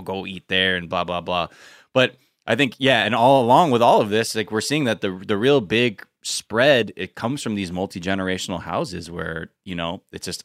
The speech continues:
a lot of people living together and people having to go out and interact with the world and not being able to be as safe as possible. So, yeah, I don't know what, I don't know what to do to get people to, you know, come and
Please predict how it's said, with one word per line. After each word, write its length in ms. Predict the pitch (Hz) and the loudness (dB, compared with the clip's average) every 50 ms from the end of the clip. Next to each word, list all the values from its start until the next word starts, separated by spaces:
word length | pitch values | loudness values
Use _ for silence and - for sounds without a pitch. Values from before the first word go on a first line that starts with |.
| _ - | _ -8
a 80 | 85 85 | -6 -6
lot 240 | 87 87 87 90 90 | -2 -2 -2 -2 -2
of 80 | 85 | -4
people 280 | - 98 104 - 95 92 | -6 -8 -8 -6 -6 -6
living 260 | 90 90 95 107 95 | -6 -6 -6 -6 -8
together 500 | - 85 85 90 85 85 87 87 90 90 87 | -8 -10 -10 -8 -8 -6 -4 -4 -2 -4 -4
and 280 | 82 85 82 80 - _ _ _ | -6 -6 -10 -12 -16 _ _ _
people 180 | 98 85 90 | -8 -6 -6
having 200 | 87 90 85 95 90 | -4 -4 -4 -6 -6
to 60 | 85 | -6
go 200 | - 90 95 92 | -6 -6 -4 -2
out 160 | 87 90 87 | -2 -2 -2
and 80 | 82 85 | -4 -6
interact 380 | 85 85 78 82 90 101 - - | -10 -8 -6 -6 -6 -6 -6 -8
with 80 | 87 | -8
the 100 | 82 85 | -8 -8
world 260 | 82 82 82 85 85 | -6 -6 -6 -4 -6
and 180 | 82 82 80 80 _ _ _ _ _ _ _ | -6 -8 -10 -12 _ _ _ _ _ _ _
not 180 | 92 92 82 - | -6 -6 -6 -6
being 180 | 90 87 87 | -8 -8 -6
able 200 | 87 90 85 - | -8 -8 -10 -12
to 100 | - 85 | -14 -12
be 160 | 78 87 90 92 | -10 -8 -8 -8
as 120 | 82 76 | -8 -10
safe 240 | - - 87 85 78 78 | -8 -6 -6 -8 -8 -10
as 100 | 73 - | -14 -10
possible. 460 | - 82 87 104 - - - - 82 | -8 -8 -8 -8 -10 -14 -16 -16 -16
So, 340 | - - 80 78 73 71 _ _ _ _ _ _ _ _ _ _ _ _ _ _ _ | -12 -10 -8 -8 -8 -10 _ _ _ _ _ _ _ _ _ _ _ _ _ _ _
yeah, 240 | - 107 127 135 104 | 0 2 4 4 4
I 40 | 107 | 4
don't 140 | 127 131 120 | 4 4 4
know 140 | 127 127 107 | 2 2 2
what, 160 | 92 92 - - | 0 -2 -2 -2
I 80 | 98 | 0
don't 100 | 113 127 | 0 2
know 120 | 139 135 123 | 2 2 4
what 180 | 113 123 123 - | 4 2 2 0
to 80 | 113 | -2
do 180 | 92 95 107 110 | -2 -2 0 0
to 80 | 104 101 | 0 0
get 240 | 85 104 104 - - | 0 -2 -2 -2 -4
people 260 | - 107 98 104 101 85 | -8 -8 -6 -6 -8 -6
to, 460 | - - 92 90 90 87 85 78 - _ _ _ _ _ _ _ _ _ _ _ _ _ | -6 -6 -4 -4 -4 -4 -6 -8 -14 _ _ _ _ _ _ _ _ _ _ _ _ _
you 100 | - 95 | -10 -8
know, 180 | 90 87 90 87 | -6 -6 -8 -10
come 280 | - - - 98 101 101 | -10 -6 -6 -4 -2 -2
and 280 | 95 92 90 87 80 | -4 -4 -6 -10 -12